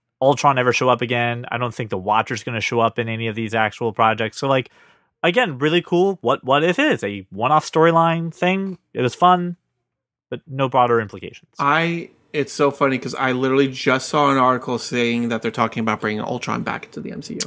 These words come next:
Speaker 1: Well, they
Speaker 2: Just
Speaker 1: need to, but I don't think they
Speaker 2: They,
Speaker 1: will.
Speaker 2: they, they absolutely do. They, they need to give him some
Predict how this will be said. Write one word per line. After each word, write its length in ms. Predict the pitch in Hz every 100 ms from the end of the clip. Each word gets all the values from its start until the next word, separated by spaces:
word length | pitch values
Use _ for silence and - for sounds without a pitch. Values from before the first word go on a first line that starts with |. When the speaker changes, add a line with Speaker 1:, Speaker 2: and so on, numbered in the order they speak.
| -
Speaker 1:
Well, 180 | 110 - _ _ _
they 100 | -
Speaker 2:
Just 120 | 123 190
Speaker 1:
need 120 | 277
to, 260 | 127 101 107 _
but 120 | 127
I 80 | 139
don't 120 | 147
think 140 | 139 127
they 80 |
Speaker 2:
They, 40 | 180
Speaker 1:
will. 60 | 180
Speaker 2:
they, 120 | 185
they 220 | 160 185
absolutely 440 | 185 180 180 165 156
do. 260 | 254 208
They, 140 | 143 139
they 240 | 139 143
need 120 | 147
to 80 | 143
give 140 | 143
him 120 | 135 123
some 360 | 135 123 123